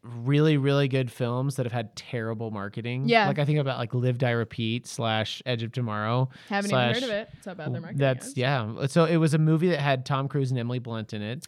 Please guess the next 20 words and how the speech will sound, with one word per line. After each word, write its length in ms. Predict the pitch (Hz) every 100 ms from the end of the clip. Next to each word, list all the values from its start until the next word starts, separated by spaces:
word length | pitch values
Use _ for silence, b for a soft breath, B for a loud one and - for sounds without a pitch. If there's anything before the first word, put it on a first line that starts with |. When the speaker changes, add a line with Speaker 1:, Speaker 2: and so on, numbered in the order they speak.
| -
Speaker 2:
Oh. 360 | 202 240 320 349
Speaker 1:
Um, 300 | 139 135 127
and 100 | 127
it 60 | 127
was 180 | 135 110
based 300 | 131 131 139
on 80 |
a 60 | 120
Ch-, 100 | - 139
uh, 220 | 127 120
Japanese 500 | 110 123 113 131 120 -
manga 600 | 127 117 113 110 113 131 127
that 100 | 123
was 400 | 123 117 104 - -
amazing. 600 | 120 113 107 107 110 123
Speaker 2:
Oh. 460 | 208 190 208 262 208
Speaker 1:
Um, 460 | 135 131 127 123 - _
and 140 | 139 143
then 460 | 143 139 131 127 - 123
they 840 | 127 139 139 139 135 131 123 113